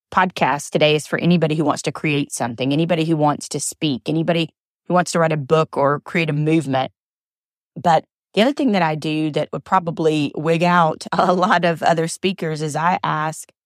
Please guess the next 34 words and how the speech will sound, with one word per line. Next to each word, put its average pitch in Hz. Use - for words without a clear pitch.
let 170
you 190
know 180
that 175
you 208
can 214
ask 196
questions -
throughout 180
the 196
talk. -
So 180
where 180
I 190
think 180
that -
would 156
rattle 180
other 160
people 165
is 156
they 147
would 156
get 165
off 131
their 160
outline. 127
They 143
would 147
get 156
off 139
their, 151
their 160
topic. -